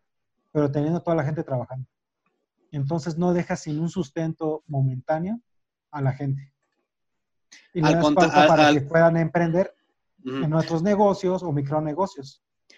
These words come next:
Speaker 2: Al contrario de quienes, eh, dijeron, "Pues, de tajo voy a cortar gente", y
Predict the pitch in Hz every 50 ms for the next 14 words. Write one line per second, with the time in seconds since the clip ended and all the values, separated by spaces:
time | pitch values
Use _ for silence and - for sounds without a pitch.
0 | _ _ _ - - 135 139 - 147 143 139 - 143 143 143 147 151 147 131 117
1 | - - 117 110 110 110 110 107 107 104 104 104 104 104 101 101 98 - - -
2 | - - 127 123 117 113 110 110 107 107 107 104 104 110 107 - 127 127 123 123
3 | 117 117 110 98 95 104 101 107 104 - - 156 - 165 151 156 165 160 151 -
4 | 127 120 - - 156 156 147 - 180 190 202 202 233 233 220 165 117 - - 127
5 | 127 123 120 117 117 117 117 117 113 -